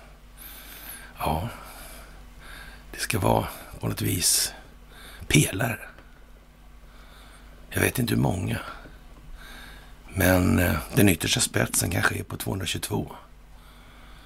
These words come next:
Vem vet? Det kan vara en central punkt i många betraktelser, ur många perspektiv. Vi får se,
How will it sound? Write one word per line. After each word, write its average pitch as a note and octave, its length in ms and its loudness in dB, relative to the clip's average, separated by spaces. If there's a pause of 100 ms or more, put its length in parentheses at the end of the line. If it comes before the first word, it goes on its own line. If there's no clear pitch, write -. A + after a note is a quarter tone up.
(140)
Vem G2 160 4
vet? - 480 0 (800)
Det - 100 -4
kan G2 140 6
vara F#2+ 80 6
en F2+ 60 2
central F#2+ 440 0
punkt - 560 -12 (1160)
i A#2+ 140 4
många F#2 420 6 (1700)
betraktelser, - 800 0 (520)
ur D#2+ 120 4
många F#2 440 4 (640)
perspektiv. G2 800 2
Vi G#2+ 140 6
får C#3 120 10
se, - 260 0